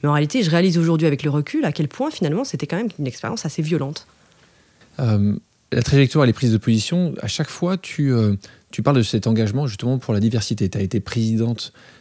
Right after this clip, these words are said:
Speaker 2: euh, du club vingt et unième siècle. Pour les auditeurs qui ne connaissent pas, est-ce que tu peux nous dire, euh,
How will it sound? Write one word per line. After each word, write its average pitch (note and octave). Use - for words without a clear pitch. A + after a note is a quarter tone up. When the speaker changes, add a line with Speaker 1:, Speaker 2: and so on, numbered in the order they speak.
Speaker 2:
euh, F2+
du G2+
club G#2
vingt G#2+
et -
unième G#2+
siècle. E3+
Pour G#2
les G2+
auditeurs A2+
qui B2+
ne A2+
connaissent A2+
pas, F3
est-ce D3
que -
tu B2
peux C#3+
nous C3
dire, C3
euh, A2